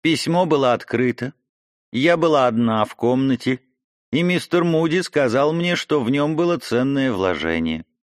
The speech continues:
Я недостойна оставаться в этом доме, недостойна жить вместе с честными людьми,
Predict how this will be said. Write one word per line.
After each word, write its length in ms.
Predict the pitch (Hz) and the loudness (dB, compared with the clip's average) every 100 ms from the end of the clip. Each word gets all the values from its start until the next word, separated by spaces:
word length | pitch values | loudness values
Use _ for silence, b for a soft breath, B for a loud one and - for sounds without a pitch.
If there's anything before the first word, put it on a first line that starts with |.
| _ _ _ - | _ _ _ -6
Я 220 | 117 170 | -2 0
недостойна 760 | 185 175 175 - 113 113 113 117 | 0 0 -2 -2 0 0 0 -2
оставаться 600 | 113 - 113 113 - 110 | -2 -2 0 0 0 -2
в 40 | |
этом 360 | 113 117 110 95 | -2 0 -2 0
доме, 400 | 117 113 123 123 _ _ _ _ _ 147 | 0 0 0 -2 _ _ _ _ _ -2
недостойна 880 | 180 175 165 - 151 165 185 175 117 | 0 2 0 -2 0 2 2 0 0
жить 320 | 117 160 - | 0 -2 -2
вместе 560 | 113 131 147 - 139 | -2 0 -2 -2 -4
с 20 | 123 | -4
честными 640 | - 147 156 139 139 135 | -2 -2 0 -2 -2 0
людьми, 560 | 120 107 107 135 156 | 0 0 0 0 -2